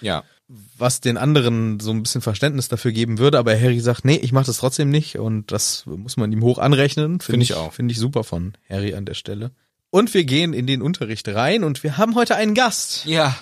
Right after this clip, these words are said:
Speaker 2: Sagt Snape und Harry weiß nicht, ob er für Bayern oder für Schalke sein soll.
Speaker 1: Ja.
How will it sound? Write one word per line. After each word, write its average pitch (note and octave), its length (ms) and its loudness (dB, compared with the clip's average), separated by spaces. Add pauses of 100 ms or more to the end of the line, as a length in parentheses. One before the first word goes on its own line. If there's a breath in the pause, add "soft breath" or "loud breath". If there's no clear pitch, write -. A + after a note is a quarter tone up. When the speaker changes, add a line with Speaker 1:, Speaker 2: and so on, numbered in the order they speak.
(500)
Speaker 2:
Sagt G#2 320 -6
Snape F3 440 2
und B2 320 -6 (400)
Harry F3+ 360 2
weiß F#3+ 360 2
nicht, A2 320 -2
ob C3+ 160 -4
er A#2+ 140 0
für G#2+ 340 -6
Bayern C3+ 320 0
oder A2+ 160 -2
für A2+ 140 -8
Schalke C#3+ 300 -4
sein B2+ 220 -2
soll. A#2 300 -2 (120)
Speaker 1:
Ja. F#2 240 0